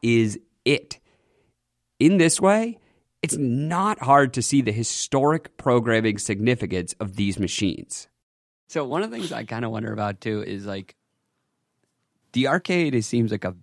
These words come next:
very much an experience. And, like, it's big, there's lots of people here, it's physical. Um, I'm just wondering if you can talk maybe about the switch to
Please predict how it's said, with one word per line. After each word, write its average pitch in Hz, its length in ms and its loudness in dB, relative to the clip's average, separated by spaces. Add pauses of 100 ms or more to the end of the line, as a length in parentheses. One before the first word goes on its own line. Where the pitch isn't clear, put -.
very 131 340 2
much 101 480 -2 (240)
an 92 160 -6
experience. - 1400 -8 (720)
And, 107 720 -4
like, 90 260 -12
it's - 160 -20
big, 131 380 2
there's 101 180 -4
lots 92 220 -8
of - 120 -20
people 117 340 -2
here, 110 460 2
it's - 220 -12
physical. 104 840 0 (360)
Um, 92 600 0
I'm 117 120 -6
just 147 140 -2
wondering 175 260 6
if 117 120 2
you 113 60 -4
can 101 140 -6
talk 107 300 -2
maybe 104 300 0
about 95 380 -8 (320)
the 101 100 -10
switch - 680 -4
to 95 580 -4